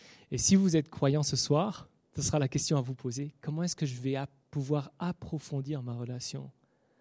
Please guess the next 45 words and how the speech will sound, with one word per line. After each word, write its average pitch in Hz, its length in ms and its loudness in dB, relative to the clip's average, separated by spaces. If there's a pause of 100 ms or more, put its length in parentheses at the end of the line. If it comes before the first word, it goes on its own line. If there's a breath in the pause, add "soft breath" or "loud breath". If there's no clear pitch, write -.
(640)
avec 123 240 -4
Jésus ? 120 420 -4 (1120 loud breath)
Et 147 80 4
si 349 120 6
vous 392 140 4
ne 269 60 8
l'êtes 175 200 8
pas, 156 280 0 (160)
si - 160 -2
vous 139 80 0
n'êtes 147 120 0
pas 156 140 0
croyant 151 340 0
ce 147 140 -6
soir, 175 180 4
ou 170 80 10
si 180 280 6
vous - 80 -8
ne - 160 -12
savez 175 120 8
pas 226 220 4
exactement 160 580 4
où 151 80 8
vous 147 120 6
vous 165 80 2
positionnez, 135 640 -2
j'espère 247 600 2
que 170 120 0
ce - 80 -8
qu'on 156 120 0
va 135 300 0 (840)
méditer 151 340 0
ensemble, 147 380 -2
ça - 120 0
vous 131 120 -2
donnera 131 320 2
envie 131 340 -6
d'a-, 113 340 -6
d'en 120 140 -8
savoir 117 360 -6
plus, - 520 -14
envie 123 220 -8
d'aller 117 200 -2
plus - 180 -8
loin. 127 200 -4